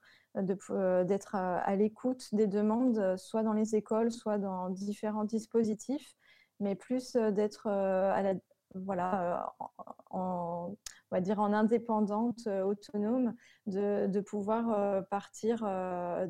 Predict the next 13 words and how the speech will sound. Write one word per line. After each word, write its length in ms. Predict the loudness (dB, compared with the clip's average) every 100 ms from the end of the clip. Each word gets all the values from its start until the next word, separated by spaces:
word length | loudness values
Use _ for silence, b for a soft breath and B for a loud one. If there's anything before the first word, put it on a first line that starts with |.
| -6 -4
dans 160 | -2
une 200 | 2 2
commune 600 | 4 4 4 4 4 4
et 180 | 2 2
être 280 | 0 -2 -4
à 80 | -2
l'écoute 380 | -2 -4 -8
suivant 360 | -4 -4 0 0
un 140 | 0
projet, 540 | -2 0 0 2 0 2
de 160 | 2
pouvoir, 640 | -2 -4 -2 0 2 0 0
euh, 180 | -2